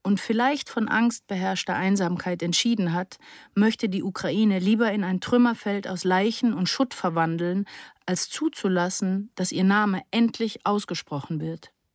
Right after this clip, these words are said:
Den Menschen, die von seinen Soldaten in Jahidne einen Monat lang in einen Keller gesperrt wurden, hat er zu verstehen gegeben,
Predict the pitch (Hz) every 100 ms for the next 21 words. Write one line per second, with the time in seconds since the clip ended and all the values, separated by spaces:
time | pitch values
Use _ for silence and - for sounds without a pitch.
0 | _ _ _ _ _ _ _ - - -
1 | - 220 247 262 - 202 185 185 185 185
2 | 208 233 233 214 202 202 202 - 170 175
3 | 175 170 214 180 175 165 - 214 220 214
4 | 208 208 170 175 170 165 165 175 175 -
5 | 220 190 165 - 147 143 - 151 165 175
6 | 170 - 190 190 - 180 185 - 220 214
7 | 175 165 170 165 175